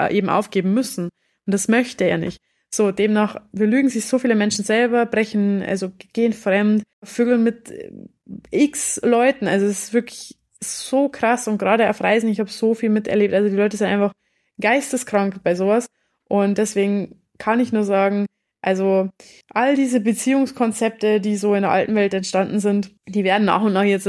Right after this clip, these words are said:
so au-, aufbröseln die nächste Zeit. Also ihr werdet sehen, da werden noch viele Beziehungen in Brüche gehen, weil alles, es kann sich nicht mehr, nichts mehr verschleiern, es wird alles nach und nach ans Licht kommen einfach und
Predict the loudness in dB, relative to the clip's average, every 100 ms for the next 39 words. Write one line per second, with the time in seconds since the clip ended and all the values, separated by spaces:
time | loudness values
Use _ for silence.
0 | -2 0 0 2 2 2 2 -2 -2 -2
1 | 0 0 0 0 0 -2 -4 -6 -2 0
2 | 0 2 0 0 -2 -2 0 2 2 0
3 | -2 -2 -2 -2 -4 0 0 0 -2 -2
4 | -2 0 0 2 2 0 -4 -6 -6 -6
5 | -2 0 2 2 2 0 -2 -2 -4 -2
6 | -2 0 0 -2 -2 2 2 2 0 0
7 | 0 0 0 -2 -2 -4 -2 -2 -4 0
8 | -2 -2 -2 -2